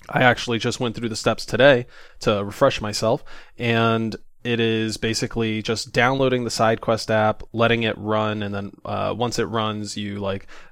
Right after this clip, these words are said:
go to the Oculus site, set up an account, and then make sure your headset settings are set to developer mode or something. And once it's plugged into the computer, it goes, like,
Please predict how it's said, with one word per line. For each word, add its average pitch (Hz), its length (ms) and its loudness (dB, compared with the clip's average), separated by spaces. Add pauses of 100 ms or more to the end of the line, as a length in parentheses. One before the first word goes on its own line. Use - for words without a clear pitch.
(100)
go 117 160 4
to 113 80 2
the 110 100 0
Oculus 107 440 4
site, 107 420 0
set 110 240 0
up 107 100 -2
an 107 120 -6
account, 104 500 -2 (340)
and 107 220 -4
then 101 560 0 (140)
make 110 240 -4
sure 107 400 -2 (360)
your 110 200 -2
headset 107 480 0
settings 104 440 -2
are 101 80 -4
set 101 220 -4
to 101 180 -4
developer 104 520 0
mode 98 260 -6
or 95 80 -6
something. 98 500 -8
And 104 140 -6
once 104 200 -4
it's 104 120 -6
plugged 104 300 -2
into 104 200 -6
the 104 80 -8
computer, 113 800 -2
it 104 140 -8
goes, 101 260 -6
like, - 340 -10